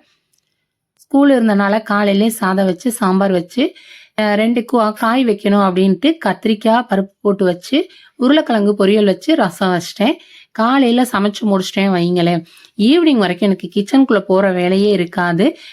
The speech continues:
அந்த டயத்துல நான் வெட்டுறதோ, தைக்கிறதோ, வீடியோ எடுக்கிறதோ, இந்த மாதிரி வேலைகள் பார்ப்பேன்.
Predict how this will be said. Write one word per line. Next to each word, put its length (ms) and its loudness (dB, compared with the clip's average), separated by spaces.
அந்த 300 -2
டயத்துல 480 0
நான் 240 0
வெட்டுறதோ, 520 0
தைக்கிறதோ, 520 0
வீடியோ 220 2
எடுக்கிறதோ, 440 0
இந்த 220 2
மாதிரி 220 2
வேலைகள் 420 0
பார்ப்பேன். 520 0